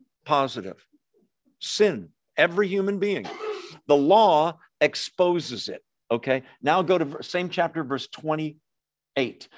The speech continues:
"For we maintain that a man is justified, saved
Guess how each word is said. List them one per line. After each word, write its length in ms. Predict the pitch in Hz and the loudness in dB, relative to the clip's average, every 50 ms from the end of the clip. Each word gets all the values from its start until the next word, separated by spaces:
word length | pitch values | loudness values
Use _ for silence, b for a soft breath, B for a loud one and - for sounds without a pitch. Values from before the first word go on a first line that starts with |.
| B B B | B B B
"For 140 | - 165 | 0 2
we 140 | 160 180 214 | 2 2 2
maintain 500 | 226 220 214 208 190 - 196 196 196 196 | 2 2 0 0 -2 -2 -2 -2 0 0
that 100 | 180 160 | 0 -2
a 60 | 143 | -2
man 480 | 131 131 139 156 165 170 180 185 190 185 | -2 -2 -2 -2 -2 -2 -2 -4 -6 -6
is 260 | 147 143 123 113 107 | -6 -6 -6 -8 -10
justified, 1120 | 95 87 - - 170 214 208 - - - - 143 - - 120 104 98 95 92 90 87 95 92 | -14 -14 -6 0 2 2 2 0 -4 -8 -8 -8 -4 -2 -2 -2 -2 -4 -8 -10 -12 -14 -14
saved 720 | - - - - 190 170 151 123 107 104 101 95 82 - | -12 -10 -4 -2 0 0 0 0 -2 -4 -8 -10 -14 -18